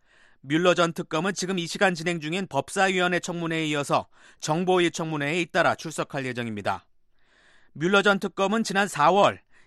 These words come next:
이십이 개월 동안 수사한 결과를 정리한 사백마흔여덟 쪽 보고서를 법무부에 제출하면서 러시아의 대선 개입과 관련한 공모에 대해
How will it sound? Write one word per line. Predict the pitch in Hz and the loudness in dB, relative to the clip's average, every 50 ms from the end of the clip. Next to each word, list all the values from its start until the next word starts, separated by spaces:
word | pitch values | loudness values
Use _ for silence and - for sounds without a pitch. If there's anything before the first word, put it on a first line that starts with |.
| _ - | _ -12
이십이 | 143 160 175 165 185 208 165 175 170 160 | -10 -8 -6 -4 -4 -4 -4 -4 -4 -2
개월 | 151 208 190 185 180 | 0 2 2 2 0
동안 | - 175 170 175 175 165 135 | 0 -2 0 0 0 0 -2
수사한 | - - - - 170 - 220 196 185 185 156 | -6 -12 -12 -8 -2 2 4 4 4 2 0
결과를 | 175 170 156 151 156 151 160 156 | -2 -2 0 0 0 0 0 0
정리한 | 147 160 147 147 143 147 156 170 175 | -2 -4 -6 -6 -4 -4 -4 -4 -4
사백마흔여덟 | 147 - 135 131 135 - 190 185 143 127 147 160 180 175 147 127 120 139 170 165 | -4 -2 0 2 2 2 2 0 0 0 0 0 0 0 -2 -2 0 0 0 0
쪽 | - - 185 175 - | -2 -4 -6 -6 -4
보고서를 | 156 156 151 156 165 156 165 160 170 175 | -4 -4 -4 -4 -4 -4 -2 -4 -4 -4
법무부에 | - 143 139 156 180 180 156 170 165 | -4 -4 -4 -2 -2 -2 0 -2 -2
제출하면서 | 156 151 147 - - 151 147 135 127 120 117 123 151 139 98 - _ _ _ - - - - - - - _ | -2 -4 -6 -6 -4 -4 -4 -2 -4 -6 -4 -2 -2 -2 -2 -4 _ _ _ -20 -20 -20 -20 -20 -20 -18 _
러시아의 | - 127 143 170 170 - 185 180 196 214 214 | 2 4 4 4 6 6 6 6 6 4 2
대선 | - 160 151 160 160 208 208 202 180 | 2 0 -2 0 0 0 -2 -2 -2
개입과 | 175 185 185 185 - 180 185 | -2 -2 -2 -2 -2 -2 0
관련한 | 156 170 165 165 165 165 160 160 | 2 2 2 2 2 0 -2 -2
공모에 | - 156 160 170 180 190 202 190 180 170 156 | -4 -6 -4 -2 0 0 2 2 2 2 2
대해 | 143 131 127 147 160 127 - | 2 0 2 2 0 -2 -2